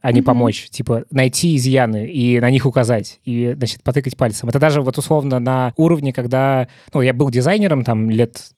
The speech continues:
Speaker 1: шесть назад, вот, и если заходить на всякие дизайнерские площадки, то там, если ты в русскоязычной среде что-то публикуешь, то тебе, значит, сразу накидывают,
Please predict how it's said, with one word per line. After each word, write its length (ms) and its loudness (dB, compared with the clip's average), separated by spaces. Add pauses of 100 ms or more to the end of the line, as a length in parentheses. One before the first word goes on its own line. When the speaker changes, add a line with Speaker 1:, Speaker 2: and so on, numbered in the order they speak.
Speaker 1:
шесть 300 0
назад, 320 -2 (400)
вот, 320 0
и 60 -4
если 420 2
заходить 320 0
на 80 0
всякие 240 -4
дизайнерские 460 0
площадки, 600 -4
то 120 -4
там, 260 0
если 220 -4
ты 280 0
в 80 -2
русскоязычной 540 2
среде 320 2
что-то 160 -4
публикуешь, 480 0
то 100 -14
тебе, 200 -2
значит, 220 -2
сразу 380 2
накидывают, 840 0